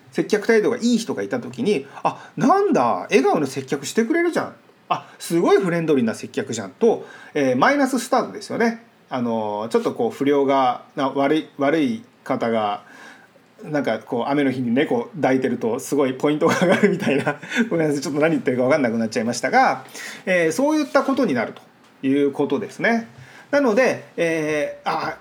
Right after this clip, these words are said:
ちゃんと言葉が喋れるかなと、通じるかな、どうかなっていうのは、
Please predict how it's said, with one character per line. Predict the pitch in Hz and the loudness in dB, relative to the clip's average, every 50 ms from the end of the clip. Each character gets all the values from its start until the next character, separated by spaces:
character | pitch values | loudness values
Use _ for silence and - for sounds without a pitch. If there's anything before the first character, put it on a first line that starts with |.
| - _ _ _ _ _ _ - | -18 _ _ _ _ _ _ -10
ち | - 175 | -6 -4
ゃ | 190 | -4
ん | 185 | -2
と | 180 196 190 - | -2 -4 -4 -4
言 | 196 190 226 214 | -2 0 0 0
葉 | 226 202 | 0 -2
が | 190 | -2
喋 | - - 180 220 240 | -4 0 2 2 2
れ | 262 | 2
る | 254 240 | 2 2
か | 214 175 | 2 2
な | 190 196 | 0 0
と、 | 196 - | -2 -6
通 | - - - 233 240 226 | -12 -6 -4 -2 0 0
じ | 226 262 | 0 0
る | 269 254 | 0 0
か | 240 196 | 0 0
な、 | - - 165 - - | 0 -2 -4 0 2
ど | 190 247 | 2 2
う | 254 | 4
か | 220 196 | 2 2
な | 214 240 | 2 0
っ | 233 - | -2 -2
て | - - 214 | -4 -2 0
い | |
う | 240 226 | 0 2
の | 185 190 220 | 2 4 4
は、 | 277 285 254 170 - | 4 4 4 2 0